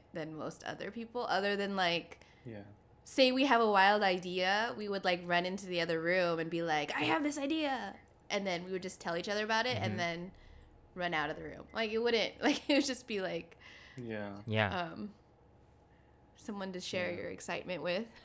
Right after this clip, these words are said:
Speaker 1: <laughs>
Speaker 3: Yeah.
Speaker 2: I don't
Speaker 3: You think it's more of the process then? Like a creat-, it's more the creative process that sticks out?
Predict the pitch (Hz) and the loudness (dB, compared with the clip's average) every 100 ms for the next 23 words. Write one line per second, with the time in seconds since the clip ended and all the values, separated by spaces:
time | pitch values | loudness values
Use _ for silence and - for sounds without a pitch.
0 | - 339 403 381 320 311 - - 98 107 | -2 0 0 -2 -4 -6 -16 -16 -8 -8
1 | 95 - - - - - - - - - | -8 -14 -20 -20 -20 -20 -20 -20 -20 -20
2 | - - - - - 127 156 151 131 127 | -20 -20 -20 -20 -10 -6 -6 0 2 2
3 | - 113 110 110 101 101 - 101 95 131 | 0 2 4 4 0 -6 0 0 0 -4
4 | 127 139 160 190 - 110 98 104 - - | -2 -2 -2 -6 -12 -10 -8 -8 -8 -2
5 | 101 110 - 107 - 107 104 98 - 101 | 0 0 -4 -12 -10 -2 -2 -2 -4 -2
6 | 104 113 - 123 120 131 127 120 - - | -2 -4 -2 -4 -2 -8 -8 -10 -10 -12
7 | - 135 143 | -8 -8 -8